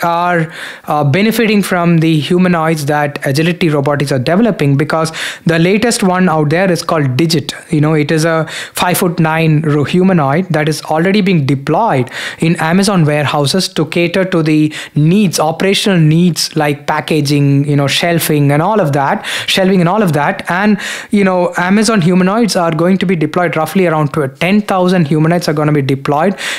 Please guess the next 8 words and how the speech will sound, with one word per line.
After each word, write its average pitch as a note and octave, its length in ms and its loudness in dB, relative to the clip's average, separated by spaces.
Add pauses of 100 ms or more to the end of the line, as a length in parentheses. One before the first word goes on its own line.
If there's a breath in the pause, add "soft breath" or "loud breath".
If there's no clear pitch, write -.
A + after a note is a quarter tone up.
in F#3 160 2
their G3+ 140 2
warehouses D#3 760 0
to F3+ 140 -4 (100)
improve G#3 400 2
productivity E3+ 760 0
and G#3 420 0
to F#3 240 2